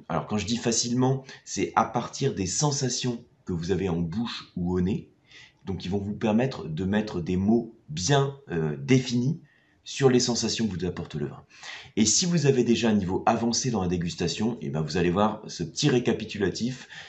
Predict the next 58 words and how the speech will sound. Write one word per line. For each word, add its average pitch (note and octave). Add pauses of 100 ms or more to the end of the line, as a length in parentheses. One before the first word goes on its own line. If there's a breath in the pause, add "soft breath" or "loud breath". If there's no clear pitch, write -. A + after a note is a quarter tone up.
(120 loud breath)
J'espère D3
qu'il C3
vous A2+
sera G#2+
utile G#2+ (140)
pour A#2
vraiment A2
bien G#2+
structurer C#3
en A#2
fait A#2
les E2+
termes, G#2+
la F2+
terminologie G#2
qui -
est C#2
utilisée D#2
pour D2
la C2
dégustation C#2+
du -
vin. - (120)
Comme F#3+
pratiquement D3+
à A3+
chaque -
fois C#3
sur G#2+
ces F#2
vidéos, A#2
je E2+
vais A2+
utiliser A#2+
des G#2
petits -
schémas B2+
que A2
je F#2
fais G#2
à F2
la F2
main F#2+
pour, D2
euh, C#2 (340 loud breath)
pour D#2
vous E2
aider F2+
à E2+
comprendre G2
ce -
que, C2+
ce -
que C#2
je -
souhaite A2
vous D#2
expliquer. F2